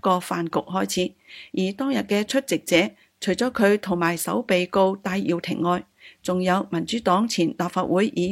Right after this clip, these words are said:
員李永達、前工黨立法會議員李卓人，以及社民連前主席黃浩明等人。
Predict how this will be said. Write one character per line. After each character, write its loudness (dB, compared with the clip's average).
員 2
李 2
永 2
達、 -2
前 -2
工 4
黨 4
立 -2
法 -2
會 2
議 -2
員 2
李 0
卓 -4
人， 0
以 2
及 0
社 -2
民 0
連 2
前 -2
主 -4
席 -2
黃 4
浩 0
明 2
等 -4
人。 0